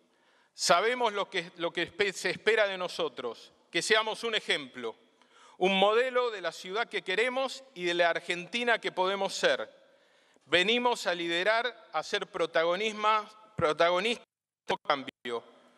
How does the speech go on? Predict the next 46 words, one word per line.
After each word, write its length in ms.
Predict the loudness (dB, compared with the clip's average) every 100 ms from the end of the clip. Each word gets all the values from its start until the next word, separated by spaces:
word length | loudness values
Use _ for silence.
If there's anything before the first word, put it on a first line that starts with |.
| _ _ _
de 120 | -2 -2 2
una 180 | 2 2
gestión, 640 | 0 -4 0 0 -2 -10 -16
como 180 | -8 -4
alguna 300 | -4 0 2
vez 120 | 2
le 60 | 0
escuché 280 | -6 -4
decir 300 | -4 -2 0
a 60 | 0
Mauricio, 560 | 2 0 -2 -4 -6 -6 -16 _ _ _ _ _ _ _
tres 200 | 2 2
punto 380 | 0 -4 -2 -2
cero. 400 | 0 -2 -2 -6 -10 -20 _ _ _ -20 _ _ _ -6
Ese 220 | 2 4
es 100 | 4
el 140 | 4 2
desafío 580 | 0 0 -2 -2 -4 -2
que 100 | -4
nos 160 | -4
toca 220 | -4 0
después 260 | 0 0 0
de 80 | 2
la 100 | 0
uno 220 | 0 -2
punto 280 | -4 -6 -2
cero, 340 | -2 -2 -4 -4
dos 180 | -4 -2
punto 240 | -2 0
cero, 400 | 2 0 0 -4 -6
me 80 |
toca 240 | -2 2 2
la 100 | 2
tres 180 | -2 -6
punto 240 | -8 -8
cero. 360 | -6 -6 -6 -14 -20 -20 -18 -4
Si 100 | 4
un 120 | 4 4
chiste 300 | 0 0 -2
hay 80 |
que 80 | -4
explicarlo, 500 | -6 -4 0 0 0
es 60 | 0
malo, 380 | 0 0 -4 -10
¿no? 200 | -12 -12
Pero 180 | -12